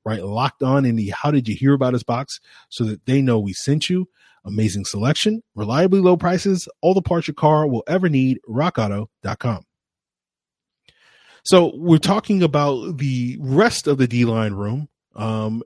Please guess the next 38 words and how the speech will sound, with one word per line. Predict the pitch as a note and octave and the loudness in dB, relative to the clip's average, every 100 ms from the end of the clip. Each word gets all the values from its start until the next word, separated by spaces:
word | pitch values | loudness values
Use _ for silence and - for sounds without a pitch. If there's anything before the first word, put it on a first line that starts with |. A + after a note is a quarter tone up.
| - | -6
and | C3 C3+ | -4 0
we | D#3+ | 0
know, | D#3+ D#3 D3+ D3+ - _ _ _ | 2 2 2 0 -6 _ _ _
or | C3 A#2+ - D#3 | -4 -2 -4 -4
we | C#3+ | -4
suspect, | D#3 D3+ - - G#2 _ - - | -2 -6 -8 -10 -12 _ -20 -14
that | A#2+ | -10
the | A#2 | -10
Falcons | A#2+ G#2 - A#2 | -10 -10 -10 -8
will | A2+ | -8
probably | - A#2 A#2+ A2 | -6 -6 -4 -6
keep | G#2+ - B2 | -8 -10 -12
six | - A#2+ A2 - - _ _ _ | -8 -8 -8 -12 -18 _ _ _
D | A#2+ | -2
linemen, | A#2+ G#2 G2+ G#2 | 0 -2 -4 -6
and, | A2 A2+ | -6 -6
and | G#2+ | -6
that | A2+ A2 | -6 -6
was | B2 - | -8 -6
one | B2 A#2 | -4 -4
of | |
the | G#2+ | -4
big | A#2 A2 | -4 -2
reasons | A2+ G#2+ G#2+ | -2 -2 -4
why | G#2+ G#2 | -4 -4
I | |
was | G2+ G2+ - _ _ - | -4 -8 -14 _ _ -2
very | C3+ C3 | 0 0
confident | - C#3 B2+ A2+ A2 G#2+ | -2 0 0 -2 -6 -8
the | A2 | -6
Falcons | A2 - A2+ | -6 -6 -8
would | A2 | -4
sign | A#2+ A2 | -4 -4
a | |
veteran | G2 A#2 A2 G#2+ | 0 0 0 0
D | A2+ | 0
lineman, | B2 C3 A2+ A2+ | 0 0 -2 -2
'cause | A#2 | -6